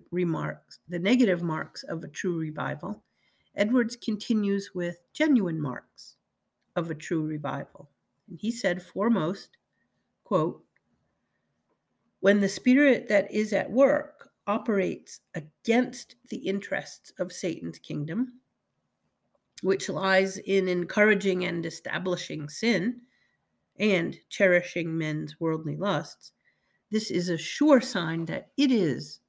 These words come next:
a true and not a false spirit." End quote. Well, his booklets make for interesting reading, to be sure. However, Jonathan Edwards was not the only person concerned with whether an awakening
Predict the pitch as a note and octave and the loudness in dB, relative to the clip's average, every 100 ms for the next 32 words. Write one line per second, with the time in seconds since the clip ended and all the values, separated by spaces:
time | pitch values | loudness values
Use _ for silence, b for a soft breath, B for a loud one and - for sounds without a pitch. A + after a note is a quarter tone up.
0 | - E3+ - G3+ F#3 F3+ F3 E3+ E3 D#3+ | -14 -12 -4 0 2 2 0 -4 -4 -4
1 | E3 - D#3 C#3+ E3 - - _ - - | -6 -8 -8 -8 -10 -16 -20 _ -14 -10
2 | F3 D3 - _ _ _ _ _ _ _ | -8 -8 -12 _ _ _ _ _ _ _
3 | _ _ _ _ D#3+ C#3+ - - A#3 - | _ _ _ _ -8 -6 -8 -6 -6 -6
4 | - - B B B B B B - G#3+ | -14 -20 B B B B B B -2 2
5 | G3+ F3+ G#3 A#3+ B3 D4+ - C4 - A3 | 4 4 4 4 2 0 4 4 4 0
6 | G#3 G3+ - G#3+ - C4 C4+ B3 G3+ G3 | 0 0 -2 -2 6 6 6 6 6 4
7 | - G3 F#3 F#3 F#3 F3 D#3+ E3+ - E3+ | -2 -4 -2 -2 -2 -4 -6 -8 -8 -6
8 | F3 - - D#3 - D3 _ _ _ _ | -4 -6 -4 -2 -4 -6 _ _ _ _
9 | _ _ _ _ _ _ _ - A3+ A3 | _ _ _ _ _ _ _ 4 6 8
10 | G#3 G3+ A3+ C4+ D4 A3 F#3+ G#3+ F3+ D3+ | 6 4 6 6 6 2 2 2 0 -2
11 | F3 E3+ F3 - F3 F3 F#3 F3 F3 A3 | -4 -4 -6 -4 -2 0 0 0 0 -2
12 | C4 - - - F3+ E3+ F#3+ F#3+ F#3+ F3 | -2 -6 -10 -10 -10 -4 2 2 2 0
13 | E3+ - F3+ F3 F3 - F3 E3+ E3 G3+ | -4 -4 0 2 2 0 0 -2 0 0
14 | G#3+ F3+ D#3 D#3+ | -2 -4 -4 -6